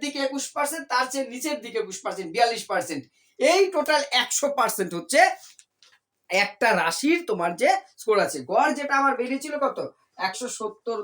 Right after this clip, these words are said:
দশমিক আট বেরিয়েছিল, অর্থাৎ একশো সত্তর দশমিক আটের সাথে এই দশ যদি আমি যোগ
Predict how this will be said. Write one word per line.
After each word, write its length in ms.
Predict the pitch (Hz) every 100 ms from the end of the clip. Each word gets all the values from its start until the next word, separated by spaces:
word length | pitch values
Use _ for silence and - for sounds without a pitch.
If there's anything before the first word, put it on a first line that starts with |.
| 196
দশমিক 420 | - 196 240 403 - 190
আট 100 | 175 156
বেরিয়েছিল, 420 | 151 139 135 123 113 _ _ _ _ _ _ _ _
অর্থাৎ 240 | 170 233 240 233
একশো 260 | - - 254
সত্তর 280 | 226 226 277 247
দশমিক 300 | 262 262 247 240
আটের 200 | 240 240
সাথে 200 | 262 277 320 320 _ _ 180
এই 80 | 170 127 233
দশ 180 | 269 269 233
যদি 160 | 226 208
আমি 100 | 196 151
যোগ 140 | 190